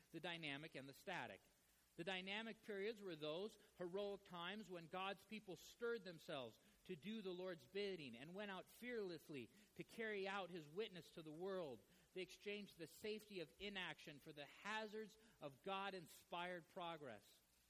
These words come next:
Invariably, the power of God followed such action.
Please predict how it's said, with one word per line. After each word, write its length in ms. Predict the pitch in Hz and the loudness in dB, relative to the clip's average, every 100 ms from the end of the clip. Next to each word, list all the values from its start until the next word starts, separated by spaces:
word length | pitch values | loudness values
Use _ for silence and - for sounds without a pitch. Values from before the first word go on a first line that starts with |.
| - - - | -20 -20 -8
Invariably, 560 | 185 180 226 220 196 185 | -4 2 4 4 4 2
the 100 | 170 - | -2 0
power 260 | 208 208 | 2 2
of 160 | 185 135 | 0 0
God 300 | 185 180 160 - | 2 2 2 2
followed 320 | 185 185 175 | 2 2 0
such 300 | - 180 - | -2 -4 -2
action. 520 | 180 165 160 - 123 | -2 -2 -2 -6 -6